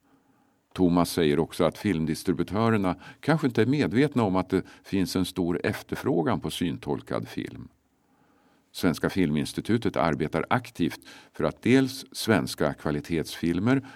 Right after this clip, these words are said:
dels fler stora amerikanska filmer ska förses med syntolkningsspår. "Vi har inte pratat med alla filmbolag än,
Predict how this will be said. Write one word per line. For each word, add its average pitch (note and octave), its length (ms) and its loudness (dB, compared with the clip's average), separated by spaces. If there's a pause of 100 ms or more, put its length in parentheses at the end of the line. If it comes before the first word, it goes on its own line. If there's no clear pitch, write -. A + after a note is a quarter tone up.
(140)
dels F#2+ 560 2
fler D2+ 480 2
stora C#2 480 0
amerikanska G#2+ 680 0
filmer A1 500 -4 (220)
ska - 160 -4
förses - 460 -2
med C2+ 120 -6
syntolkningsspår. B1+ 1200 -6 (1200)
"Vi G2 80 2
har C3+ 60 8
inte D#3 160 4
pratat C#3+ 500 4
med E3+ 120 4
alla G2 160 6
filmbolag D#2+ 680 2
än, B1 200 -2